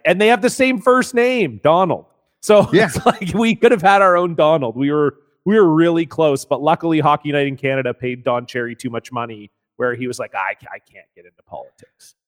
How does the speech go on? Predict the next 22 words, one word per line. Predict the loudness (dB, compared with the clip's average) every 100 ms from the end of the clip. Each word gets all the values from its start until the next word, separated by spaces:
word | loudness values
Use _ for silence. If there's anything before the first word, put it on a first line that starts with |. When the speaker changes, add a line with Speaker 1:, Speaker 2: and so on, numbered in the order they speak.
| _ _ -4
Speaker 2:
Right. | 2 2 2
And | 0 2
it | 2 0
is, | 0 -2 -2
it, | -2 -2 -6 _ _ _ _
you're | -14 0 2 4
right | 4 2 0 -8 -6
i-, | -6 -4 -8
i-, | -6 2
in | 2 2
that, | 0 2
like, | 0 0 -6 _ _ _ _ _ _ _ _ -20 -6
I, | 0 0 -2 0
I | 2 2
am | 0 -2
watching | 0 0 0 -4 -2
it. | -2 -4 -4
It, | -6 0
it, | -2 -2 _ _ -6
it, | -6 -4
it's | -6 -4
funny | -4 -4 -6